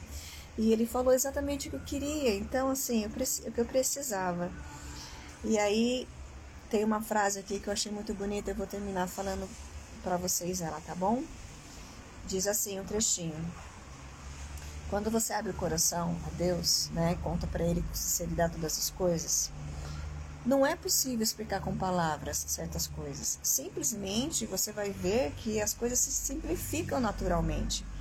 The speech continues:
A luz entra na mente confusa, o medo desaparece, o céu fica azul e está pronto a viver o mais extraordinário dia da sua vida."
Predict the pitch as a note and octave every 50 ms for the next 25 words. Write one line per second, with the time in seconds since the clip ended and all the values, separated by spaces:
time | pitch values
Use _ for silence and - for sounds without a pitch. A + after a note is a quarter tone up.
0 | - - - - - - - - - G3 G3+ G#3 G#3+ A#3 C4+ D#4 D#4+ C#4 A#3 -
1 | - G#3 A#3 A#3 A3+ A#3+ A#3 A#3 A3+ A3 A3 G#3 G#3 G3+ F#3+ F#3 F#3 F#3+ G3+ A3+
2 | A#3+ - - - B3+ B3+ - - - C4 D4 D#4 D4+ - D#3+ D#3 - - - -
3 | - - - - - A3 A3 A3 A3 A3+ C4 D#4+ E4+ A#3+ G3+ F3 E3+ E3+ - F3+
4 | - - - - - G#3 G#3+ G#3 G#3+ A3+ A#3+ A#3+ - - - - - - - -
5 | - - - - G3 G3 - - - A3 A3+ A#3+ B3 - A#3+ A3+ A3+ - A#3 A#3
6 | A#3 A#3 A3+ F#3+ F3+ F#3+ G3+ G#3+ A3 G#3+ G3 E3+ E3+ E3+ - - - - - -
7 | - - - - - - - - - G#3+ G#3 - - G#3 G#3 - - - A3+ A3+
8 | A#3+ C4 C4+ - B3 B3 B3+ B3 B3 A#3 G#3+ F3+ F3+ F3+ F#3 - - - - G#3+
9 | A3 A3 A3 A3 A3+ A#3 A#3 B3 C#4 D4+ E4 D#4 - - A#3 A#3 - - B3 A#3
10 | A3+ A3+ A3 A3+ A3 G#3+ G#3+ G#3+ G#3+ G#3 F#3+ F3+ F#3 F#3+ F#3+ F#3+ F#3+ F#3+ - -
11 | F3+ F3 - - F3 E3+ E3+ E3 - D3 C#3 - - -